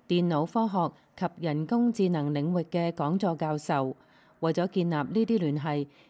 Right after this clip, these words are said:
呢對夫婦根據相關消息，假扮成翻譯或汽車產業員工。控方指出，兩人以去中國為民眾進行有酬講座為由，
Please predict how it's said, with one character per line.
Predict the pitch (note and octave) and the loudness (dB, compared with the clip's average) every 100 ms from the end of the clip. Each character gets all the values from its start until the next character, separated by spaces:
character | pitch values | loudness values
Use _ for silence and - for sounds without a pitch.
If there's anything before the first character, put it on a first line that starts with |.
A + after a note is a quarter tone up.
| - | 0
呢 | B3 | 2
對 | A#3+ | 2
夫 | G#3+ B3 B3 | 0 0 0
婦 | - D3 D#3 | 0 0 0
根 | D#3 A3 G#3+ | -2 -4 -2
據 | G3 F3 | 0 0
相 | F3+ G#3+ | 0 -2
關 | G#3 G#3 | 0 -2
消 | G#3 G#3 G3+ | 0 0 0
息， | G#3 G3 - _ _ - | -2 -4 -6 _ _ -4
假 | D3 F3+ | -2 0
扮 | F#3+ F3 | -2 -2
成 | F3+ E3 D3 | -2 -2 -4
翻 | D3+ A3 A3 | -2 -2 0
譯 | F#3 D3+ _ _ - | 0 -2 _ _ -6
或 | F3 E3 E3+ | -2 -2 -2
汽 | G3 F#3 | -2 -2
車 | B3 A#3+ | 0 0
產 | A#3 E3+ D3+ | -2 -4 -2
業 | F#3 C#3+ | -2 -4
員 | C#3+ C#3+ | -6 -4
工。 | D3 G3 F#3+ - _ _ _ _ | -2 -2 -2 -8 _ _ _ _
控 | - G3+ | -2 0
方 | G3+ A3+ A3+ | 0 0 0
指 | G#3 D3+ | 0 -2
出， | G3+ F#3+ - _ _ - - | 0 -4 -4 _ _ -20 -12
兩 | E3+ D#3+ F#3 | -4 0 2
人 | F#3 D3+ C#3 - - | 2 0 -6 -12 -8
以 | D#3+ E3 | -2 0
去 | F#3 F3+ | 0 0
中 | F3+ A3+ | 0 -2
國 | G#3 F#3+ F#3 - | 0 0 -2 -4
為 | F3+ F3+ | -4 0
民 | F3+ D#3+ D3 | 0 0 -2
眾 | D3+ F3+ F#3 | -2 -2 -2
進 | F3+ F#3+ F#3 | -2 -2 0
行 | F3 D3 C#3 | -2 -4 -4
有 | D#3 D#3 F#3 | -4 -4 -4
酬 | F#3 C#3+ | -4 -4
講 | C#3+ D3 F#3 | -4 -2 -2
座 | F#3+ D#3 | 0 -2
為 | D3+ D3 | -2 -2
由， | C#3 C#3 | -2 -4